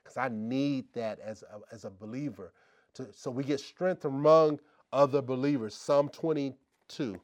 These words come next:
my last scripture, Psalm twenty-two, twenty, verse, chapter twenty, verse two says this as I end. Psalm twenty, I, I believe you need to see this and hear this.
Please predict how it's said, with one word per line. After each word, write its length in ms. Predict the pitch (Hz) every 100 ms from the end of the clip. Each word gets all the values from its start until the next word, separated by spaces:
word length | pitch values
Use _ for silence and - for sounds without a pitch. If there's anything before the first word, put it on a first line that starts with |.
| _
my 80 | 98
last 260 | 107 120 -
scripture, 300 | 120 - 92
Psalm 320 | - 131 131
twenty-two, 880 | - 147 139 127 - - 139 101 98 - - _ _ _ - _ -
twenty, 380 | - 160 160 165 - _ 123 _
verse, 300 | 139 139 - _
chapter 280 | - 151 143
twenty, 340 | - 160 143
verse 260 | 120 113 -
two 240 | - 147
says 280 | - 214 -
this 380 | 117 87 - - -
as 140 | 104
I 120 | 110
end. 280 | 101 107 90 - _ _ _ _ _ _ _ _ - -
Psalm 320 | 135 127 131
twenty, 460 | - 131 110 110 - - _ _ _ _ _ _ _ _ _ _ _ _ _ _ _ _ _ _ _
I, 140 | 101 101
I 40 | 98
believe 360 | 98 113 117
you 120 | 104 107
need 180 | 110
to 140 | - 92
see 280 | - 143 117
this 260 | 101 -
and 100 | 95
hear 200 | 80 117
this. 260 | 90 80